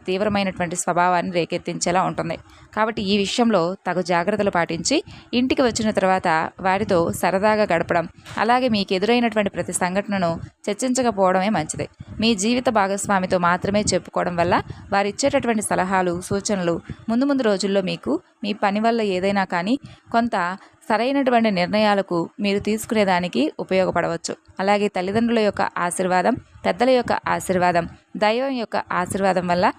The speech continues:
ముందు ముందు రోజుల్లో ఈ రాశి వారికి మరిన్ని శుభవార్తలు వినేటటువంటి అవకాశాలు, అలాగే మీ యొక్క గ్రహాల సంచారం యొక్క వచ్చేటటువంటి మార్పుల వల్ల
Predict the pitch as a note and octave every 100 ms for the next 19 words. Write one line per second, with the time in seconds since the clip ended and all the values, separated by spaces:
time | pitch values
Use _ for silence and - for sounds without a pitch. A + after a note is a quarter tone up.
0 | - - - A#3 C#4 D4+ C4+ A3+ G#3 G3+
1 | F3+ E3 - G#3 F#3+ F#3 G3+ A3 A3 A3+
2 | F3 - - - G#3 G#3 C4 C#4 C4 G3+
3 | G3 G#3 G#3 G3+ F3+ F3+ E3+ E3+ F3 -
4 | - E3 F3 F#3 F#3+ F3+ A#3+ - - -
5 | G#3 A#3+ B3 A#3 G3+ F#3+ - F3 F3 -
6 | - - G#3 G3+ A#3+ C4+ B3 G#3 F#3+ G#3+
7 | G#3 G3+ F#3 F#3+ F3+ F#3+ F3+ F3 F#3 E3+
8 | D#3+ F3 - G3+ F#3+